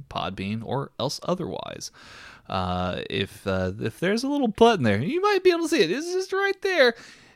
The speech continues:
There might be something that you can just click that subscribe button. Boop. And if you scroll down, if there's a place where you can leave a star rating, give Headlock Talk a five-star rating and review on iTunes or wherever you listen to the, your podcast.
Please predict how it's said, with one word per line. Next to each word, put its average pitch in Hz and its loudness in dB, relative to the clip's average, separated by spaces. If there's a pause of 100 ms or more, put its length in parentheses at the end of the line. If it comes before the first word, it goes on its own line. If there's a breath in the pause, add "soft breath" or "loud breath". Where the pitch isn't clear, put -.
(120)
There 208 -8
might 220 -2
be 226 -2
something 196 -4 (220)
that 160 -12
you 151 -8
can 151 -10
just 123 -8
click - -6
that 175 -2
subscribe 170 -4
button. 113 -2
Boop. 415 12 (120)
And 143 -2 (180)
if 117 -10
you - -12
scroll - -6
down, 156 -4 (580 soft breath)
if - -18
there's 127 0
a 139 -4
place 160 0
where 139 2
you 139 2
can 143 -2
leave 151 4
a 135 4
star 151 4
rating, 165 4 (120)
give 175 -2
Headlock 160 0
Talk 156 2
a 143 -6
five-star 151 2
rating 156 2
and 160 -2
review 160 0
on 110 0
iTunes 113 -2
or 113 -2
wherever 131 -2
you 113 -2
listen 98 -6
to 107 -6
the, 95 -6 (100)
your 104 -8
podcast. 92 -4